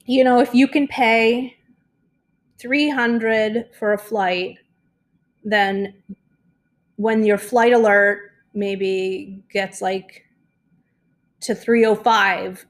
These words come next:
and you've been tracking it for a while and it's been three seventy-five, you know, once it gets to somewhere you're comfortable with,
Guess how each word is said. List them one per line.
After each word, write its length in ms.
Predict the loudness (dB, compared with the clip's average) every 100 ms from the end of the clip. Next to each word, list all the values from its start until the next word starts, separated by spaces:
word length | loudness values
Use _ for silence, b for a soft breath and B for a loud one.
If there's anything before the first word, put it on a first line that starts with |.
| -6
and 120 | -2
you've 220 | -2 -4
been 100 | -6
tracking 460 | -2 -2 -2 -4 -8
it 160 | -8
for 120 | -6
a 60 | -2
while 440 | -2 0 -2 -4
and 160 | -8 -8
it's 200 | -10 -12
been 440 | -6 -4 -4 -6 -8
three 220 | -6 -4
seventy-five, 800 | -2 -2 0 -4 -6 -8 -8 -10
you 100 | -6
know, 100 | -2
once 300 | 0 2 0
it 80 | -4
gets 220 | -6 -6
to 100 | -8
somewhere 560 | -2 0 2 2 2
you're 300 | 2 2 0
comfortable 600 | -2 -6 -6 -4 -2 0
with, 160 | 0 -4